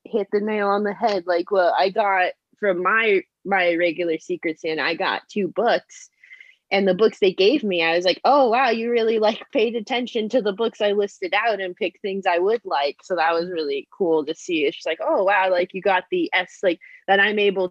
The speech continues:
to boil down the essence of me, and people are able to kind of see that." And,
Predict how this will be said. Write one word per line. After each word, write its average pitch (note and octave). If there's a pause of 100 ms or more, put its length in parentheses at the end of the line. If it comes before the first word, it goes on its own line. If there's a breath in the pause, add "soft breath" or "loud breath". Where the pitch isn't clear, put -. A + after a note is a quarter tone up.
to F3+ (280 loud breath)
boil E3+
down E3
the E3+
essence D#3+
of D#3+
me, F3+
and E3
people E3
are D#3
able D3+
to D3
kind D3
of B2
see E3
that." C3
And, D#3